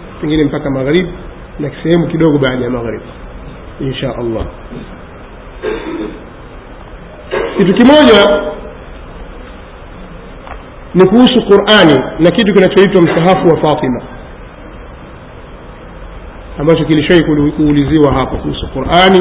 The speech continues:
na maneno ya Abul Qasim Al-Khoi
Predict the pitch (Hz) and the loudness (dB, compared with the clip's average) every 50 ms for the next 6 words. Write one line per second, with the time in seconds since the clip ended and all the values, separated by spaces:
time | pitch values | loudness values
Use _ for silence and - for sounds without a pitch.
0 | 175 156 151 143 143 147 160 170 170 160 156 147 143 - - - - - - - | 4 4 4 6 6 6 6 8 8 8 8 6 6 4 0 -8 -12 -14 -14 -16
1 | - - - - - - - 151 147 151 151 147 143 143 143 131 143 143 135 139 | -16 -18 -16 -16 -16 -8 -2 2 4 4 4 4 4 2 2 2 2 0 0 2
2 | 165 170 165 - - 147 143 143 143 135 - 185 190 190 185 170 156 160 | 2 2 2 2 2 2 2 2 2 2 4 6 6 8 6 6 2 0